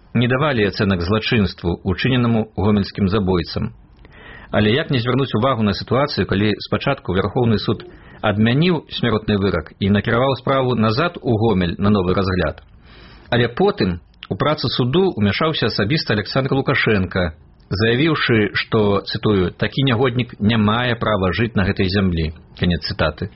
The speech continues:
І пасля гэтага абласны суд паслухмяна вынес смяротны вырак паўторна. Дарэчы, у Беларусі, адзінай еўрапейскай краіне, дзе захавалася смяротнае пакаранне,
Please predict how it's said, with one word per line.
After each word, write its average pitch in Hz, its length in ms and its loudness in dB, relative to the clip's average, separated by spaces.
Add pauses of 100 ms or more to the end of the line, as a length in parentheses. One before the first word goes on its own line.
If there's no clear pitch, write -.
(640)
І 110 80 2
пасля 113 340 0
гэтага 131 340 0
абласны 90 380 0
суд 143 280 -2
паслухмяна 123 680 -2
вынес 113 640 -2
смяротны 104 600 0
вырак 98 380 -2 (120)
паўторна. 85 720 -2 (1500)
Дарэчы, 143 400 0
у 123 80 -2
Беларусі, 120 600 0 (180)
адзінай 110 560 0
еўрапейскай 95 560 -2
краіне, 98 480 0
дзе 90 160 0
захавалася 104 640 -2
смяротнае 113 400 0
пакаранне, 104 460 0